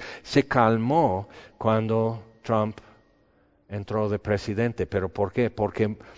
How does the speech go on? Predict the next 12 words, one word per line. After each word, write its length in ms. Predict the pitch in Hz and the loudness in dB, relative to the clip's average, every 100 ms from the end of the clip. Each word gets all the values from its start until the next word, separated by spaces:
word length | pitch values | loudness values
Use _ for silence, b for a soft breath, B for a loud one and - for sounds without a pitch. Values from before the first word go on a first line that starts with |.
| B | B
fue 280 | - - 123 | -8 0 4
a 100 | 117 | 4
hablar 320 | 104 110 110 | 4 2 0
con 320 | - 107 101 | 0 -4 -4
diferentes 600 | 101 98 101 101 95 95 | -6 -4 -2 -2 -4 -6
gobiernos 580 | 101 95 98 104 104 101 | -4 -4 -2 -2 -4 -4
alrededor 540 | 95 90 98 98 107 104 | -4 -2 0 0 0 -2
a 60 | |
decir, 280 | 87 107 104 | -2 -4 -4
"Hey, 300 | 113 117 - - | -2 -2 -6 -12
¿qué 80 | 110 | -6
pasó?". 440 | 110 104 120 110 | -4 -4 -6 -10